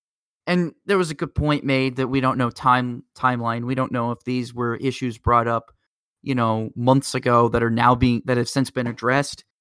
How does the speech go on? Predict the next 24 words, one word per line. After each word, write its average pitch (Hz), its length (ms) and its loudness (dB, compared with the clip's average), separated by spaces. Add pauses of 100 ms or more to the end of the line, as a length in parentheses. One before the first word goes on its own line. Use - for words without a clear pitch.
(180)
or 127 160 -4
if 123 120 -8
this 127 200 0
is 120 120 -6
something 120 340 0
that 113 140 0
is 113 140 -4
recent. 151 400 -4
You 135 80 -4
know, 110 120 -4
we 120 140 -6
don't 123 180 -6
really 117 280 -6
know 120 240 0
a - 20 0
lot, 117 360 4 (380)
and 117 200 0
nascar 123 580 2 (960)
wasn't 127 560 0
going 127 360 -2
to 117 200 -6
probably 123 420 4
explain 131 540 0
it, 185 120 0